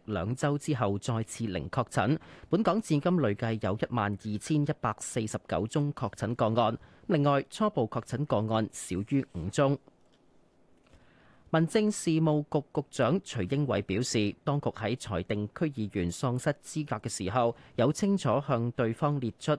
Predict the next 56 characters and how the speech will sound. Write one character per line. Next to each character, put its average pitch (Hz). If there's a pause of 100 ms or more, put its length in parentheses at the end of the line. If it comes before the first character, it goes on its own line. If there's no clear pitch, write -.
(120)
不 160 (160)
符 85
合 107
宣 160
誓 117 (120)
要 143
求 87
嘅 107
理 98
據， 120 (280)
並 160
非 208
如 95
部 110
分 110
人 87
所 107
指， 110 (140)
只 -
有 110
一 104 (160)
句。 110 (320)
民 131
主 202
黨 185
認 143
為 107 (180)
政 190
府 208
有 127
責 127
任 110
公 147
開 143
有 95
關 131
理 92
據 101
同 95
埋 80
標 139
準， 131 (200)
但 107
擔 139
心 143
政 110
府 120
嘅 117
宣 143
誓 127
紅 98
線 117
隨 -
時 85
改 98
變。 120